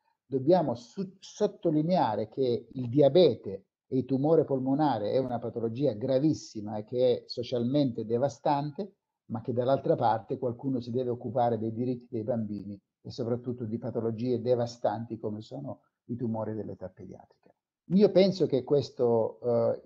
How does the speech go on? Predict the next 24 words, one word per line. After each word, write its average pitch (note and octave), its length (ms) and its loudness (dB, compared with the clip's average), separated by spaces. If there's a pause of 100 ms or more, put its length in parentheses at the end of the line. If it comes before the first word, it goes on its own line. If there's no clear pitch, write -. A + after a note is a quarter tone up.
(340)
credo - 220 -4
che D3 120 -4
questo G3 240 -2
stia D#3+ 260 0
andando C#3+ 540 0
bene, D#3 640 2
richiede C#3 440 0
fatica, D3 640 -2 (340)
ma, F3 180 4
ah, C3+ 320 4
devo C#3+ 240 2
dire B2+ 240 2
che B2 120 -2
a A#2+ 40 4
noi C#3 260 4
pediatri B2+ 460 2
oncologi A#2 500 0
la A2 140 -4
fatica A#2 420 -8
non, G#2+ 320 -4 (300)
non, G#2 420 -10
non B2 200 -8
fa A#2 120 -8
paura, G#2+ 500 -4